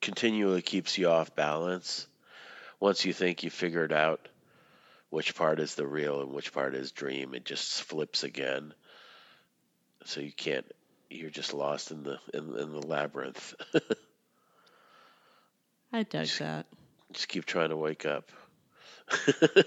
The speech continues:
Speaker 2: If it's possible.
Speaker 1: Yeah, I mean, uh, I mean, I know I'm,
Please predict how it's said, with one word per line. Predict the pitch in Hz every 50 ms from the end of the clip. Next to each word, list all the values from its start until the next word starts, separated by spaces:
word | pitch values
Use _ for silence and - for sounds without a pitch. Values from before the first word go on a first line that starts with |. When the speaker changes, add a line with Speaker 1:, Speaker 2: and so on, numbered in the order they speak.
| - -
Speaker 2:
If | 190 220 214 -
it's | 160 226 - -
possible. | - - 196 190 196 190 - - _ 170 165 160 160 156 _ _ _ _ _ _ _ _ _ _ - - - - - - - - - - - - - - - - - - _
Speaker 1:
Yeah, | - 147 170 113
I | 82 85
mean, | 92 92 90 80 -
uh, | - - - - - - - -
I |
mean, | 80 78 73 69 - - -
I | -
know | 90 98 92 82
I'm, | 85 90